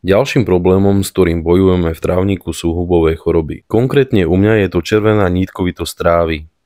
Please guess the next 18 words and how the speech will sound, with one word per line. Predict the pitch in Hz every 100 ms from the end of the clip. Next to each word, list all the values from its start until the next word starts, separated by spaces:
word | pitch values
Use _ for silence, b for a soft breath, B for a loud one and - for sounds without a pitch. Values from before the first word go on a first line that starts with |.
| _
Jedná | 98 101 101
sa | 92 - 90
o | 85
parazitickú | - 107 95 92 90 80 - 85
hubu. | 78 82 80 78 _ _ _ _ _ _ _ 110
Prejavuje | 120 127 113 107 92
sa | 90 87
červenou | - 120 120 120 120 110
alebo | 95 95 98
ružovou | 98 104 104 92 87
farbou | 104 92 85 82
v | -
poraste, | 95 107 117 - 139 131
usychaním | 107 101 101 - 98 90 85 80
porastu, | 90 110 113 - 139 135 _ _ _
zmenou | - 110 117 107 95
rastu | 101 101 - 82
porastu, | - 95 123 - - 170